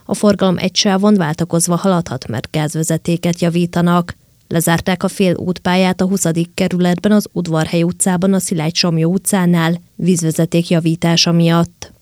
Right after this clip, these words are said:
Fényvillamossal utazhatnak ma este tíz óráig a negyvenhetes villamos vonalán,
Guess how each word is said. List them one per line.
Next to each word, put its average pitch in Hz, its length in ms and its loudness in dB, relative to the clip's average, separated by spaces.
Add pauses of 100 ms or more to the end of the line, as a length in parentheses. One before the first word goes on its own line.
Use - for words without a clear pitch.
(120)
Fényvillamossal 190 760 4
utazhatnak 196 680 0
ma 185 120 2
este 180 200 0
tíz 175 320 -2
óráig 196 400 2
a 214 60 4
negyvenhetes 170 760 0
villamos 175 440 2
vonalán, 180 520 4